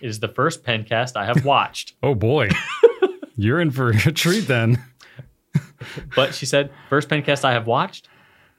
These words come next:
Speaker 1: but loved it."
Speaker 2: Yeah. Okay.
Speaker 1: "It is by far the longest video I have ever watched and will, <laughs> and will watch more, but need to be mindful when I want to start watching because I get up at two thirty A M." Oh my
Speaker 2: Ooh,
Speaker 1: gosh,
Speaker 2: whoa.
Speaker 1: Diana.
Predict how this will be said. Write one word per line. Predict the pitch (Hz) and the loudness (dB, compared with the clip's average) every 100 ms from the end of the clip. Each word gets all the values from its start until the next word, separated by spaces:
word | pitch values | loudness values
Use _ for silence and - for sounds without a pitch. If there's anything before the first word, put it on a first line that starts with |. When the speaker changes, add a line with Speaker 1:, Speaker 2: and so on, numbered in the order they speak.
| 190 | -10
Speaker 1:
but | 160 151 113 113 127 | 2 6 6 4 0
loved | 131 127 123 120 135 | 2 4 4 4 4
it." | 143 233 - - - | 6 4 0 -8 -4
Speaker 2:
Yeah. | 104 101 107 147 165 147 139 131 127 127 123 117 110 _ _ | 0 0 2 0 2 2 2 2 2 2 2 0 -4 _ _
Okay. | - 147 135 190 - - | -4 0 0 -2 -4 -2
Speaker 1:
"It | 131 | 0
is | 127 | 2
by | 120 143 | 2 2
far | - 214 247 196 | 4 4 6 4
the | 160 | 2
longest | 147 202 233 247 | 2 2 2 0
video | 156 196 156 135 | 0 2 4 4
I | 135 | 2
have | 151 139 | 2 0
ever | 135 214 | 0 0
watched | 202 226 180 190 - - _ _ _ - - - | 2 2 0 -2 -10 -16 _ _ _ -16 -16 -12
and | - 151 151 | -2 0 2
will, | 147 147 131 104 | 2 2 0 -6
<laughs> | - | -6
and | 202 160 | 0 2
will | 156 | 2
watch | 147 160 165 180 | 2 0 0 -2
more, | 170 170 127 110 - _ | 0 4 4 2 -4 _
but | - | -2
need | 135 151 | 2 2
to | 147 | 2
be | 139 | 0
mindful | 131 135 139 131 110 | 0 0 -2 -4 -4
when | 110 | -4
I | 104 104 107 | -4 -4 -4
want | 104 101 - | -6 -10 -10
to | |
start | 110 - 175 127 110 - | -12 -2 2 2 2 -4
watching | 104 98 - 107 | -4 -2 -2 -6
because | 110 110 98 | -6 -4 -4
I | 98 | -4
get | 107 113 | -2 -2
up | 110 95 | 0 -2
at | 98 - | -6 -10
two | 95 95 | -10 -8
thirty | 95 90 92 | -8 -8 -6
A | 90 104 | -6 -6
M." | 87 | -8
Oh | 101 180 | -2 0
my | - 156 | 2 2
Speaker 2:
Ooh, | |
Speaker 1:
gosh, | 123 104 90 | 0 -2 -2
Speaker 2:
whoa. | 131 | 0
Speaker 1:
Diana. | 156 101 87 | 0 0 -4